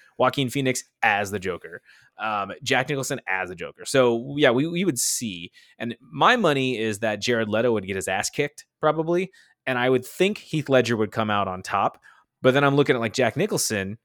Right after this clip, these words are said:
who would just have probably a gun and he wouldn't mess around. He would just shoot everybody. So I'm kinda like, eh. And then Joaquin would just dance on the stairs.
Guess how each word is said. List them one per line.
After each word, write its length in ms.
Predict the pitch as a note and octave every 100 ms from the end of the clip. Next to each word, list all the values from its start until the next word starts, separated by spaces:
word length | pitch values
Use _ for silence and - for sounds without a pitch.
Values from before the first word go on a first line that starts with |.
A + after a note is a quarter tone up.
| _
who 120 | C#3
would 120 | B2
just 180 | B2 -
have 320 | C3 G#2 G2 -
probably 240 | B2+ G#2+
a 40 |
gun 320 | G2 B2 B2+ A2
and 100 | G#2+
he 80 | A2+
wouldn't 200 | A2+ G#2+
mess 200 | G#2+ A#2
around. 160 | A2+
He 100 | B2
would 80 | B2+
just 160 | G#2 -
shoot 240 | A2+ G2
everybody. 500 | F#2+ F2 C#2+ G1+ - _ _ _ _ _
So 160 | - C3+
I'm 120 | B2
kinda 220 | E3 E3
like, 420 | C#3 B2 G#2+ - - _ -
eh. 260 | F#4+ F#4+ F#4
And 80 | D3+
then 100 | C#3
Joaquin 360 | C#3 C#3 C#3+
would 100 | A#2
just 180 | G#2 -
dance 340 | F2+ F2+ - -
on 80 |
the 60 | F#2
stairs. 420 | - F2 F2 F#2+